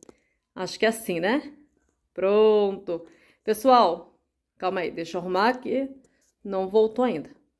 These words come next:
Pronto. Gente, olha que coisa mais linda. A passadeira, ela está na mesma largura do tapete, cinquenta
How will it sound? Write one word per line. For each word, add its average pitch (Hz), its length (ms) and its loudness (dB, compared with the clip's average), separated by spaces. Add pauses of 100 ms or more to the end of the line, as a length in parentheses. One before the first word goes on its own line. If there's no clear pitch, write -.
(140)
Pronto. 190 400 2 (400)
Gente, 277 480 4
olha 302 380 2
que 339 120 -6
coisa 294 300 -2
mais 262 380 -4
linda. 226 500 -4 (400)
A 226 120 -6
passadeira, 294 600 4
ela 285 100 2
está 277 200 -2
na 302 100 4
mesma 302 520 4
largura 269 420 0
do 247 100 -4
tapete, 247 760 -4
cinquenta 277 760 2